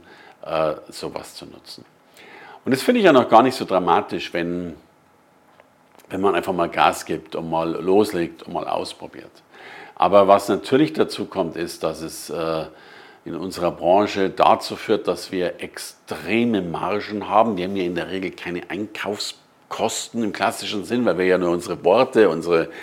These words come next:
Inspiration, manchmal unser Wissen oder Information tatsächlich verkaufen.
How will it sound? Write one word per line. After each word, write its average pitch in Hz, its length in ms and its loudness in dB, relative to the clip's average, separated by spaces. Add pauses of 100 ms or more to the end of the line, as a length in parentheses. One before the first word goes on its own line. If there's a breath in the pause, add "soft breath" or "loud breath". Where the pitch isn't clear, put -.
(180 loud breath)
Inspiration, 110 1000 4
manchmal 92 280 2
unser 87 320 -4
Wissen 139 300 0
oder 92 140 2
Information 92 800 -2 (420 loud breath)
tatsächlich 80 420 -4
verkaufen. 82 640 -6